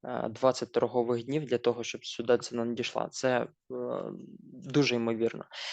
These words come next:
Якщо мене, ну, наприклад, виб'є по стопу, я почекаю, поки ціна там сяде чуть глибше, ось, і знову буду розглядати купівлю, виходячи ч-, чисто з цього, е, з цієї інформації,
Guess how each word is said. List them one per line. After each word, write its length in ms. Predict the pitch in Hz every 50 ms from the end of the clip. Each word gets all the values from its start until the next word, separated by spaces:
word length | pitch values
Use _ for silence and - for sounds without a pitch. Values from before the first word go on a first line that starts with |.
| - - - -
Якщо 240 | _ - - - 156
мене, 540 | 151 147 139 139 139 139 135 131 127 120 117 123 120 -
ну, 260 | - - 131 127 120
наприклад, 520 | 117 113 110 - - - - 120 117 - -
виб'є 280 | 123 127 123 120 127 123
по 160 | - - 123
стопу, 500 | - - - 185 202 - 180 143 127 127 -
я 160 | 127 120 117
почекаю, 680 | - - 123 - - - - - 120 120 117 117 117 - _
поки 200 | - _ _ 120
ціна 300 | - - 123 120 120 117
там 200 | - - 113 110
сяде 420 | - - 120 117 113 117 113 120 -
чуть 200 | - - 131 117
глибше, 520 | 123 120 135 160 196 - - - 208 202 - _ - - - - - - - - - - - _ _ _
ось, 640 | 311 - 143 135 131 135 135 127 - - - - _ _ _
і 540 | - 135 135 135 135 135 135 135 131 131 127 123
знову 500 | 123 120 113 135 135 131 127 127 123 120
буду 280 | 120 123 135 127 127 120
розглядати 840 | 120 113 - - 120 117 117 123 120 120 - - 120 117 117 113 113 -
купівлю, 520 | - 117 - - 127 117 113 117 117 - - _ _ _ _ _ _ - - -
виходячи 560 | 135 117 120 - 139 139 131 127 - - 120
ч-, 240 | - - - - -
чисто 520 | - 143 135 - - - 127 123 120 117
з 260 | - - - - - -
цього, 460 | - 123 117 120 120 117 117 113 113 _ _ _ _ _ 151
е, 240 | 117 117 113 113 117 117
з 120 | - -
цієї 220 | - 123 120 117 117
інформації, 760 | 120 113 - - 123 123 127 135 135 - - 131 120 117